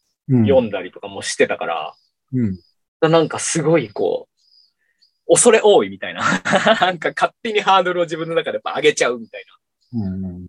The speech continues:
Speaker 1: うん。
Speaker 2: のはあったけど、マサルさんとなんか実際話してみると、ほんとすごい、てっちゃん的なそういう権威化しないかっこよさみたいな、
Speaker 1: うん。うん。
Speaker 2: あるなと思いましたね。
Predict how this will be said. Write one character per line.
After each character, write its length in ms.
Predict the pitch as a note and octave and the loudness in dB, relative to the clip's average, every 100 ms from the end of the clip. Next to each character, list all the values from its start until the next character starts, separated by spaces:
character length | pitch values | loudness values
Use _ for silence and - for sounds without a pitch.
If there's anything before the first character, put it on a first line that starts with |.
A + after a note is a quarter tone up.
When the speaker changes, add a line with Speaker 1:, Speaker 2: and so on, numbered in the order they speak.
| - | -18
Speaker 1:
う 40 | |
ん。 240 | F2 F2 F#2 | -20 -20 -6
Speaker 2:
の 140 | G#2 | -2
は 180 | B2+ B2+ | 0 -2
あ 40 | |
っ 40 | C3 _ | -6 _
た 100 | - | -14
け 80 | G2 | -12
ど、 80 | G#2 | -12
マ 140 | B2+ | -12
サ 140 | D3 G3+ | -6 -6
ル 60 | |
さ 160 | F#3 G3+ | -2 -4
ん 80 | F#3 | -2
と 100 | F3+ | -2
な 80 | F3 | -2
ん 20 | |
か 100 | A#2 | -2
実 220 | B2 - | -6 -2
際 100 | E3 | 0
話 300 | D#3+ D#3 - | 0 0 0
し 40 | |
て 160 | - G2 - _ | 0 -2 -6 _
み 120 | B2 | -10
る 120 | G2 F#2 | -8 -10
と、 100 | F#2+ | -8
ほ 120 | C3+ | -8
ん 80 | C3 | -6
と 100 | B2 | -6
す 180 | - | -4
ご 140 | A#2+ G#2+ | -2 -2
い、 140 | F2 _ _ - - - _ _ | -4 _ _ -20 -20 -20 _ _
て 80 | - | 0
っ 40 | |
ち 180 | - - | 0 0
ゃ 60 | B2 | 0
ん 80 | |
的 180 | A#2+ B2+ | 0 0
な 120 | A#2+ | 0
そ 160 | A2 A#2 | 2 0
う 40 | |
い 240 | G#2 G#2 G#2 | 0 -4 -8
う 20 | - - | -12 -6
権 180 | - D#3+ | 2 2
威 60 | D#3+ | 2
化 80 | E3 | 0
し 160 | - | 2
な 120 | C#3+ | 2
い 200 | C3 C3 - - - | 0 -2 -10 -10 -6
か 100 | B2 | 0
っ 60 | |
こ 100 | - | 2
よ 60 | C3 | 4
さ 100 | A#2 | 2
み 100 | G#2 | -2
た 120 | F2+ | -6
い 20 | |
な、 100 | - - _ _ _ _ | -10 -18 _ _ _ _
Speaker 1:
う 100 | C3 | -4
ん。 40 | G#2+ | -2
う 20 | |
ん。 40 | F#2+ E2+ - _ _ _ _ _ | -4 -8 -16 _ _ _ _ _
Speaker 2:
あ 100 | G2+ | -8
る 100 | - | -8
な 140 | C#2+ - | -12 -12
と 80 | |
思 180 | E2 D#2+ | -12 -12
い 40 | D2 | -12
ま 80 | |
し 100 | - | -12
た 60 | |
ね。 60 | - | -12